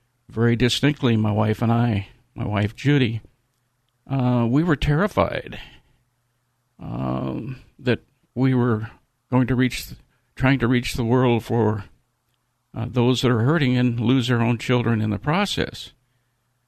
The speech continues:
Uh, but I assure you, um, after,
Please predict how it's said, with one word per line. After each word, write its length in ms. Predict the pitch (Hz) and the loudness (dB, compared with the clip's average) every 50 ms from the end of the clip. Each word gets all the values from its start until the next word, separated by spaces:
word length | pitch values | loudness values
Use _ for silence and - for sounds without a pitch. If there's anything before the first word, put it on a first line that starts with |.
| _ _ _ - | _ _ _ -8
Uh, 200 | - 117 113 110 | -4 -4 -4 -2
but 160 | - 135 127 | -2 -2 0
I 80 | 127 | 0
assure 320 | 123 120 - - 160 156 147 | 0 0 0 0 0 2 2
you, 160 | 123 117 110 | 2 2 2
um, 640 | 120 127 123 131 123 107 107 117 110 104 117 120 - - - _ _ _ _ _ _ - | 2 2 2 2 0 0 0 0 -2 -2 -4 -8 -10 -12 -20 _ _ _ _ _ _ -6
after, 600 | 110 110 110 - - 113 110 110 95 107 117 | -4 -4 -4 -6 -6 -2 0 0 0 0 -4